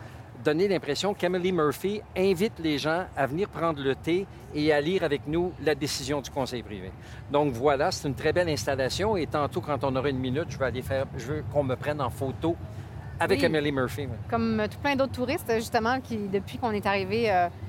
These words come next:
Speaker 2: se prennent en photo avec les touristes. Les enfants grimpent sur les statues, mettent les doigts dans les nez des femmes.
Speaker 1: Ouais, ouais,
Speaker 2: J'espère
Speaker 1: exactement.
Speaker 2: qu'ils lisent
Speaker 1: C'est,
Speaker 2: au moins
Speaker 1: ouais, ouais.
Speaker 2: la plaque principale qui
Speaker 1: Ouais.
Speaker 2: dise, « Nous sommes maintenant des femmes, des personnes. »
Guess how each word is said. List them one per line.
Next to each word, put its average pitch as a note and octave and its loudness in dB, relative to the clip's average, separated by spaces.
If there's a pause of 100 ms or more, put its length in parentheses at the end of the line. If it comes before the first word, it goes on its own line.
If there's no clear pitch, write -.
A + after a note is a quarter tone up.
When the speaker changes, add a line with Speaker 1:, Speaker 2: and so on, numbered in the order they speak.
(100)
Speaker 2:
se - -4
prennent A#3 2
en A3+ 4
photo A#3 2
avec G#3+ 2
les G3+ 2
touristes. A3 0
Les G#3 2
enfants G#3+ 2
grimpent G#3+ 2
sur G#3 -2
les G3 2
statues, A#3+ 0
mettent A3 2
les G#3+ 0
doigts G3+ 4
dans G#3 4
les F#3+ 2
nez G3 2
des F#3 2
femmes. F#3+ 0 (180)
Speaker 1:
Ouais, E3 6
ouais, D#3 6
Speaker 2:
J'espère C4+ 4
Speaker 1:
exactement. F#4+ 6
Speaker 2:
qu'ils D4+ 6
lisent D#4+ 6
Speaker 1:
C'est, C#4 6
Speaker 2:
au B3+ 6
moins B3 6
Speaker 1:
ouais, C#4 4 (240)
ouais. G#3+ 0
Speaker 2:
la A3+ 6
plaque C#4+ 2
principale A#3+ 2
qui - 0
Speaker 1:
Ouais. C#3+ 4
Speaker 2:
dise, « A#3 2 (1120)
Nous G#3+ 4
sommes A3+ 2
maintenant G#3+ 2
des F#3 0
femmes, F#3 0
des F#3 2
personnes. » G3 0